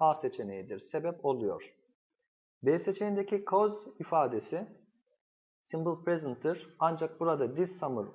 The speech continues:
ifadesinden dolayı geniş zaman değil, şimdiki zamanı kullanmaktayız. C ve D seçeneğindeki ifadeler ise pasifdir, yani edilgendir.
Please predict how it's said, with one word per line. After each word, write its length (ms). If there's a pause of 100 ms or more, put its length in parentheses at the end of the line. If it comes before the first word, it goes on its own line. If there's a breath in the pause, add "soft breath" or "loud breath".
(220)
ifadesinden 880
dolayı 480 (300 loud breath)
geniş 240
zaman 400
değil, 340
şimdiki 380
zamanı 420
kullanmaktayız. 720 (640)
C 440
ve 300
D 160
seçeneğindeki 840
ifadeler 540
ise 520 (300 soft breath)
pasifdir, 800 (320)
yani 320
edilgendir. 960